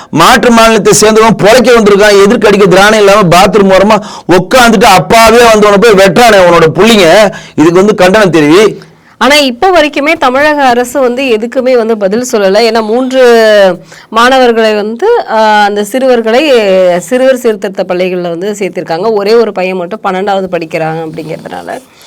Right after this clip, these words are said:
Speaker 2: இப்ப அவனை மட்டும் வந்து வெளியே விட்டிருக்காங்க. இப்படி ஒரு போதை பழக்கத்துக்கு அடிமையாகக்கூடிய சிறார்களுக்கு அவ்வளவு ஈஸியா போதை வஸ்துக்கள் கிடைக்கிறதுக்கு
Speaker 1: இல்ல, இப்ப
Speaker 2: இப்ப என்ன
Speaker 1: சட்டம்
Speaker 2: காரணம்?
Speaker 1: அவங்களுக்கு வந்து ரொம்ப ஸ்ட்ராங்கா இருக்குங்க. இப்ப வந்து அவங்களுக்கு பதினேழு வயசுல இருக்கிறது மூணு பேருனால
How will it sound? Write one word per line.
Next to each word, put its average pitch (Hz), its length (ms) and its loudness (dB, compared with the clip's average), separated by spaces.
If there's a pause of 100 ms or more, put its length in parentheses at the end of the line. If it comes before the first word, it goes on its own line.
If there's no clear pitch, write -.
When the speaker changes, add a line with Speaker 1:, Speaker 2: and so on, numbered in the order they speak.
(200)
Speaker 2:
இப்ப 214 180 -2
அவனை 208 240 0
மட்டும் 214 280 -6
வந்து 202 240 -6
வெளியே 190 300 -2
விட்டிருக்காங்க. 165 720 -8 (260)
இப்படி 277 380 -2
ஒரு 269 200 2
போதை 302 440 0
பழக்கத்துக்கு 254 1040 -2 (180)
அடிமையாகக்கூடிய 233 1000 -2
சிறார்களுக்கு 208 680 -2
அவ்வளவு 294 520 0
ஈஸியா 311 580 -2 (480)
போதை 214 640 -2
வஸ்துக்கள் 190 400 -6
கிடைக்கிறதுக்கு 165 440 -6
Speaker 1:
இல்ல, 139 140 0
இப்ப - 0 -
Speaker 2:
இப்ப - 0 -
என்ன 107 140 -2
Speaker 1:
சட்டம் - 300 -2
Speaker 2:
காரணம்? 165 260 0
Speaker 1:
அவங்களுக்கு 139 280 0
வந்து 131 160 0
ரொம்ப 127 260 0
ஸ்ட்ராங்கா 117 420 0
இருக்குங்க. 92 560 -8
இப்ப 107 160 -8
வந்து 113 180 0
அவங்களுக்கு 120 180 -2
பதினேழு 120 400 2
வயசுல 120 240 0
இருக்கிறது 107 280 -4
மூணு 110 240 -4
பேருனால 113 480 -2